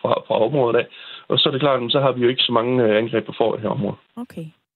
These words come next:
Speaker 1: Øh, så man kan sige, der er jo så også nogen, der holdt op med at have husdyr i området, på grund af, at de havde, øh, havde angreb på, på deres husdyr, og de havde, øh, havde, fik stressede husdyr.
Speaker 2: Okay.
Speaker 1: Og der er det klart, at altså, når, når, øh, husdyrene forsvinder fra områderne, jamen, så får du også færre angreb.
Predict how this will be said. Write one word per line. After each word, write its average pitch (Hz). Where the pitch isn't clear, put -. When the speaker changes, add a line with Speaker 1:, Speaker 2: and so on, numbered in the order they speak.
Speaker 1:
Øh, 110
så 135
man 131
kan 127
sige, 147
der 135
er 117
jo 120
så 151
også 143
nogen, 147
der 117
holdt 110
op 131
med 107
at 110
have 104
husdyr -
i 98
området, 104
på 110
grund 127
af, 104
at 107
de 110
havde, 107
øh, 110
havde 107
angreb 110
på, -
på 110
deres -
husdyr, -
og -
de 120
havde, 101
øh, -
havde, 110
fik 117
stressede -
husdyr. -
Speaker 2:
Okay. 214
Speaker 1:
Og 190
der 143
er 143
det 117
klart, 131
at 113
altså, 110
når, 127
når, 117
øh, 113
husdyrene 135
forsvinder 113
fra 104
områderne, 107
jamen, 110
så 143
får 123
du -
også -
færre 69
angreb. -